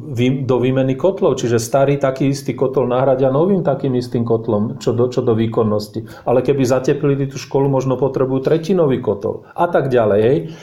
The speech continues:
Čiže oni, toto by bola jedna časť, e, roboty, ktorú majú pred sebou. Druhá, alebo dô-, nemenej dôležitá je, že oni by mali pomôcť, e, najmä samosprávam, ale samozrejme v prípade voľných kapacít aj,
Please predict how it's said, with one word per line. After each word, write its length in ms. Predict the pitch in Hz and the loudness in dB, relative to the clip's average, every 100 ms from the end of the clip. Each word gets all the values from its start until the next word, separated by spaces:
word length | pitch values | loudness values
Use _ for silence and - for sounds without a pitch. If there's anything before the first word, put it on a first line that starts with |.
| - - | -20 -4
Čiže 480 | 147 131 127 - | 0 0 -2 -4
oni, 640 | - 160 185 190 185 - 127 | -2 2 4 2 -2 -8 -2
toto 320 | 151 165 185 | 0 2 2
by 80 | 170 | 4
bola 240 | 170 165 | 4 2
jedna 400 | 151 170 202 185 | 2 2 2 0
časť, 400 | - 135 131 - | 0 0 0 -8
e, 40 | 147 135 139 147 120 117 143 139 123 | -10 -6 -6 -2 0 0 0 -4 0
roboty, 400 | 117 127 127 113 | 0 0 -2 -4
ktorú 320 | - 120 120 | -2 0 2
majú 240 | 117 113 113 | 2 2 2
pred 240 | 117 110 | 2 2
sebou. 400 | 123 107 101 101 - - - | 2 2 2 0 -8 -18 -12
Druhá, 480 | 113 117 139 143 151 151 | -2 2 4 4 2 0
alebo 460 | 131 135 120 123 117 123 | 0 2 2 0 -2 -6
dô-, 220 | 113 131 131 | 0 0 2
nemenej 440 | 123 151 160 147 | 2 2 2 2
dôležitá 640 | 135 143 147 147 147 151 143 | 4 4 4 2 2 2 4
je, 440 | 139 135 135 135 - - | 4 4 2 -2 -16 -12
že 160 | 113 139 | 0 2
oni 240 | 135 160 | 2 2
by 120 | 151 | 2
mali 240 | 143 147 135 | 2 0 0
pomôcť, 720 | 139 139 139 139 139 139 - 131 | 2 2 4 2 2 -2 -10 0
e, 40 | 117 113 117 | 2 2 2
najmä 260 | 123 196 175 | 0 2 2
samosprávam, 760 | - 123 139 - 120 113 113 113 | 0 0 0 -2 0 2 2 2
ale 140 | 113 113 | 2 2
samozrejme 680 | 113 123 117 117 113 104 | 0 0 0 0 0 -2
v 40 | - | -6
prípade 440 | 120 110 117 113 110 104 - - | -4 -2 0 2 2 0 -4 -16
voľných 420 | 113 104 110 117 117 | -6 0 0 0 -2
kapacít 420 | 101 110 110 110 | -2 -2 -2 0
aj, 140 | 107 | 2